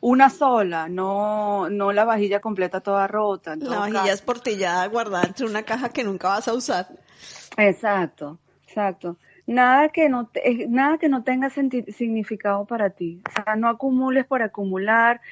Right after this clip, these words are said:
Speaker 1: no, las cosas rotas no te dan, tú cuando ves una cosa rota, de ver-, te, ah, significa algo para ti. Para mí, por ejemplo, y las personas que yo les hago conciencia de eso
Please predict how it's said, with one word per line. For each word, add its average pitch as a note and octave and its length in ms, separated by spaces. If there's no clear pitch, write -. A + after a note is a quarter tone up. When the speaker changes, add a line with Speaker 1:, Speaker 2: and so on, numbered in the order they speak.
Speaker 1:
no, A3 220
las A3+ 200
cosas B3+ 340
rotas B3 480
no A#3+ 380
te C4+ 240
dan, C4+ 400
tú C4+ 100
cuando D4 300
ves B3+ 160
una C4+ 200
cosa C#4 240
rota, C#4 440
de B3 60
ver-, A3+ 140
te, A3+ 260
ah, G#2 180
significa A#3+ 560
algo C#4 180
para C4+ 240
ti. B3 120
Para G#3+ 280
mí, B3+ 320
por E4 160
ejemplo, C4 420
y C#4 40
las B3+ 140
personas A3 440
que C4+ 180
yo A#3 200
les A#3 100
hago B3+ 260
conciencia A3 600
de B3 120
eso B3 240